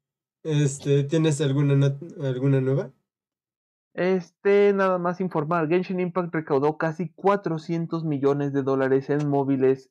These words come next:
Speaker 2: en solo dos meses.
Speaker 1: A ver, a ver.
Speaker 2: También se clasifica
Speaker 1: Espera, alto.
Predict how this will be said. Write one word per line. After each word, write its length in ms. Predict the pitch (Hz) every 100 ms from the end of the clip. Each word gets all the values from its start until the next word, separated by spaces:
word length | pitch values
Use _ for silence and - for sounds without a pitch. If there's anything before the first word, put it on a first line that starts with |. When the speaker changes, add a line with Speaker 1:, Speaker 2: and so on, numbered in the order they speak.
| -
Speaker 2:
en 240 | 185 180
solo 580 | - - 156 160 156 151
dos 420 | 139 135 143 - -
meses. 840 | 135 139 151 156 - - - _ _ _ _ _ _ _ _ _ _ _ _ _ _ _
Speaker 1:
A 100 | -
ver, 120 | 175 160
a 40 |
ver. 100 | 170
Speaker 2:
También 260 | 170 170 165
se 140 | 175
clasifica 500 | 160 151 156 151 190
Speaker 1:
Espera, 400 | 143 233 202 - -
alto. 340 | 185 175 139